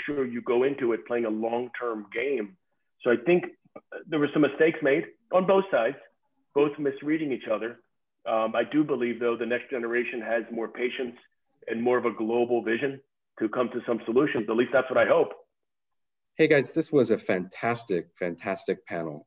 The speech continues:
Speaker 2: Uh, really, it was free-flowing. Like I said, it was, um,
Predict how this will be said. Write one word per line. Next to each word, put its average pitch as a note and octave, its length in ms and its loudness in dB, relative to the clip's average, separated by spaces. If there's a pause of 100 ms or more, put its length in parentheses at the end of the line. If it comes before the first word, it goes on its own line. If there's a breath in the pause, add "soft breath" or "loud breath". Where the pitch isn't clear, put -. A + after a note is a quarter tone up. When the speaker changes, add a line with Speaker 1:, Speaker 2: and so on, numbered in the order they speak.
(120)
Speaker 2:
Uh, F2+ 140 -2 (100)
really, A2+ 460 4 (440 soft breath)
it G#2+ 100 4
was G2+ 220 2
free-flowing. B2 800 4
Like G#2 220 2
I G#2 60 2
said, G#2+ 400 4
it F2+ 220 -4
was, F2+ 540 -2
um, E2+ 540 -4